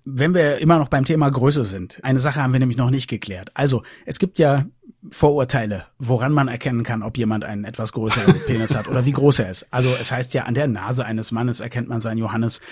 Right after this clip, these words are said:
Speaker 1: Dann gibt es Leute, die sagen, es ist irgendwie die Länge von dem Mittelfinger, von der Spitze bis zum Anfang des Handballens, glaub ich.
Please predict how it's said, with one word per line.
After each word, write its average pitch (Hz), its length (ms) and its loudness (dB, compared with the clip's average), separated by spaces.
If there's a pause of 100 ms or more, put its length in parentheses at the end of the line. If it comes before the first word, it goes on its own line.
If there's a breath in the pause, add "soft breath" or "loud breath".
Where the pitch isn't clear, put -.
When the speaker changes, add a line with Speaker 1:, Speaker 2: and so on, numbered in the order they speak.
(200 loud breath)
Speaker 1:
Dann 131 160 4
gibt 143 160 -2
es 131 140 0
Leute, 135 260 2
die 127 140 0
sagen, 127 500 0
es 127 140 -2
ist 127 100 -2
irgendwie 127 300 0
die 123 180 0
Länge 127 400 4
von 123 540 2
dem 113 360 4
Mittelfinger, 131 640 4
von 123 200 0
der 117 100 0
Spitze - 420 -4
bis 123 280 -4
zum 117 300 -2 (360)
Anfang 131 400 0 (120)
des - 280 -6
Handballens, 127 720 0
glaub 123 280 -2
ich. 123 140 -2